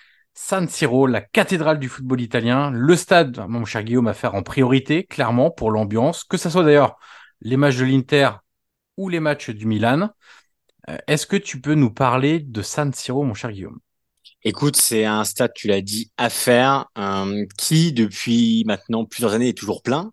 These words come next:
Speaker 2: avec, on va dire, la renaissance, euh, des deux clubs de Milan. Mais pour son architecture, pour son histoire, pour son âme,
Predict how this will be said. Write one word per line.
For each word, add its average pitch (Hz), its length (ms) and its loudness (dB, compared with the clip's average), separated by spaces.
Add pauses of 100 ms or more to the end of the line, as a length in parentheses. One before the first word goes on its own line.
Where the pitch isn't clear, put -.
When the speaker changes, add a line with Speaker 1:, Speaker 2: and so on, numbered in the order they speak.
Speaker 2:
avec, 95 360 -6
on 104 60 -4
va 98 60 0
dire, 98 160 2
la 90 100 2
renaissance, 117 840 0
euh, 90 240 -6
des 98 160 -2
deux 104 80 0
clubs 101 200 0
de 104 80 0
Milan. 120 340 2 (560)
Mais 110 380 0
pour 101 300 -8
son 117 160 -2
architecture, 113 1000 -4 (100)
pour - 260 -10
son 107 180 -2
histoire, 110 800 0 (200)
pour - 160 -14
son 104 320 -4
âme, 120 400 0